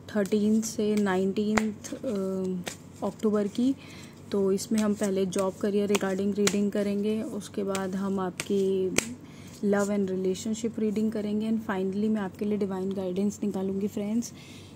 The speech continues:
तो अगर आपको ये reading पसंद आए तो please channel को subscribe करें और reading को like करें। मेरा channel नया है, उसे please support करें, ठीक है friends। और एनर्जी ज़रूर, ज़रूर, ज़रूर claim करना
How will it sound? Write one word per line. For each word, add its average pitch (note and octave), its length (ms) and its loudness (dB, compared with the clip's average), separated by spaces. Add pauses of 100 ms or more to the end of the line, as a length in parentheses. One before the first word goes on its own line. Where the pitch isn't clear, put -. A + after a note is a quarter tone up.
(120)
तो A3 80 -2
अगर G#3 260 0
आपको G#3 340 -2
ये G#3+ 120 4
reading G#3 340 2
पसंद G#3+ 480 0
आए G3+ 320 0
तो G#3+ 160 -4
please A3+ 340 0
channel G3 480 -2
को G#3+ 120 -4
subscribe G3 760 -6
करें G3 340 -2 (480)
और G3+ 100 2
reading G3+ 340 2
को G#3+ 80 -2
like F#3+ 400 0
करें। F#3+ 180 -4
मेरा G3 280 0
channel G3+ 400 -2
नया G3+ 320 -2
है, G#3+ 220 -2
उसे G#3+ 200 -4
please G#3 340 0
support G3+ 540 -2
करें, G3+ 360 -4 (760)
ठीक G#3+ 200 -2
है A3 80 0
friends। A3 460 -2 (140)
और F#3+ 380 -2 (1600)
एनर्जी A3 460 6
ज़रूर, G#3+ 420 4
ज़रूर, G3+ 420 2
ज़रूर G3+ 360 2
claim F3+ 300 -2
करना F3+ 440 -6